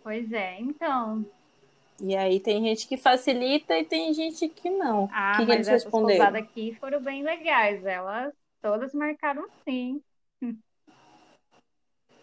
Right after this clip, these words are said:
Speaker 1: Aí é ótimo,
Speaker 2: Ai, que
Speaker 1: né?
Speaker 2: bom. Porque é mó
Speaker 1: Pois é.
Speaker 2: ruim, né? Às vezes você se planeja pra um,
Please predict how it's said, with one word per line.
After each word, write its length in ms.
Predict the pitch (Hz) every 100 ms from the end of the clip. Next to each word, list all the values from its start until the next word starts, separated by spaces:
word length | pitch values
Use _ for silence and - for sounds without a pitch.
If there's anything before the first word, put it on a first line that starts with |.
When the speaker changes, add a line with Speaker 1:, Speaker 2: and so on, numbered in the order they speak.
| _ - -
Speaker 1:
Aí 180 | 185
é 60 | 185
ótimo, 240 | 190 190
Speaker 2:
Ai, 220 | 202 208 214
que 160 | 220
Speaker 1:
né? 80 | -
Speaker 2:
bom. 260 | 202 202 214 - _ _ _ _ _
Porque 240 | 208 202 220
é 180 | 226
mó 240 | 226 220 247
Speaker 1:
Pois 80 | 349
é. 20 |
Speaker 2:
ruim, 260 | 302 247 247
né? 240 | 233 302 - - _ _ -
Às 60 |
vezes 200 | 226 220
você 240 | 226 233 233
se 120 | 220
planeja 880 | - 220 214 208 220 277 302 330 370 - _ _ _ _ _ _ -
pra 200 | 214 208
um, 400 | 196 185 180